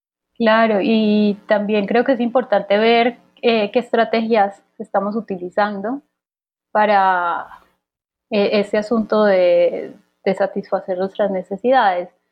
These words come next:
Porque si nosotros estamos poniendo estas estrategias en el exterior, pues nosotros no podemos <laughs> manejar la conducta de los otros, ni controlarlos, ni,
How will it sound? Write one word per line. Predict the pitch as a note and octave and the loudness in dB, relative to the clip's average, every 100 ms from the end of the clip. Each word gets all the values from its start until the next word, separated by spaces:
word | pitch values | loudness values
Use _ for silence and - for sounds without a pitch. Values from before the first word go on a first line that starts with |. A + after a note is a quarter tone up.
| _ _ _ _ _ - | _ _ _ _ _ -6
Porque | A3+ A3 A#3+ A3+ G#3+ | -4 0 2 2 2
si | B3 | 0
nosotros | A#3 A#3 A#3+ B3 C#4 | 0 2 0 0 0
estamos | C#4 A3 B3 - | 2 0 0 0
poniendo | B3+ A#3 A3 | -2 0 -4
estas | A3+ C#4 C4 | -2 0 0
estrategias | C4 C4 B3+ B3 B3 B3+ | 0 0 0 2 2 2
en | C4 | 0
el | C4 | 0
exterior, | B3+ B3+ C#4 C4 B3+ A#3+ C4 C4 | 0 0 0 2 2 2 0 -2
pues | A#3+ | -2
nosotros | A3 G3+ G#3 G#3+ | -2 -2 0 0
no | A3 A3 | 0 2
podemos | A3+ A3+ A3 A3+ A3+ | 2 2 2 2 0
<laughs> | A3+ - - - - - - - - - - | -2 -10 -14 -14 -10 -6 -6 -6 -10 -10 -2
manejar | A3+ A#3 A#3 | 0 2 2
la | G#3 A3 | 0 0
conducta | A#3 G#3 G3 G#3+ G#3+ | -4 -4 -4 0 0
de | |
los | G#3 G3 G#3+ | 0 -4 0
otros, | G#3+ A3 - A3 G#3+ G#3+ G#3 G#3+ G#3 | 0 0 -2 0 2 2 2 -2 -4
ni | G3+ | -8
controlarlos, | - G3 F#3 - F3+ G3 G#3+ G#3 G#3 G3+ G3 G3 G3+ G3+ | -6 -6 -6 -2 0 2 2 0 0 2 2 2 0 0
ni, | G3+ F#3+ F#3 F#3 F3+ | -2 0 -2 -2 -6